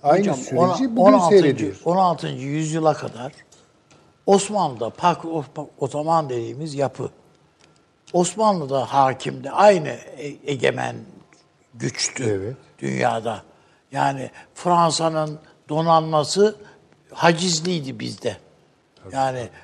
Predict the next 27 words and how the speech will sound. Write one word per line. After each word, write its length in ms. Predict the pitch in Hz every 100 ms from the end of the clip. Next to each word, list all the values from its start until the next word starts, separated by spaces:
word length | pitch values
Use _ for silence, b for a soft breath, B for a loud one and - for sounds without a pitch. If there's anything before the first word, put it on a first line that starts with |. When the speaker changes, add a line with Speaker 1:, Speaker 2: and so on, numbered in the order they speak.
| B -
Speaker 2:
verdiğimiz 560 | 151 147 135 139 135 123
borçları 440 | 143 131 143 135
ödeyemediği 720 | 135 131 151 139 123 127 123
için 320 | 113 - 175 175 -
filan 280 | 139 117 - B B
kraliçenin 600 | - 151 135 113 139 135
altı 460 | - 131 127 - - -
şeyleri, 420 | 139 131 127 110 - b b _ _ - -
elmasları 640 | 135 139 139 127 - 135 135
filan 280 | 139 131
dahil. 360 | 127 123 117 117 - B B B B B -
Ye-, 420 | 151 160 - 175 165 _ 170
yani 420 | 180 175 165 160
bütün 420 | 185 233 196 156 -
sa-, 380 | - 165 160 156
girdiğin 400 | 175 170 180 175
bütün 220 | 175 185
savaşları 560 | 175 170 165 151 175 165
kazanmışsın. 960 | 165 165 165 165 165 151 - 170 165 156 b b b _
Dü-, 220 | 180 180 175
dünyanın 420 | 175 175 175 175 190
her 220 | 185 175
tarafında 540 | 165 143 160 170 165
sana 340 | - 185 190 190
öfke 400 | 196 - 202 170
de 180 | 127 135
duysa 540 | 131 - 180 185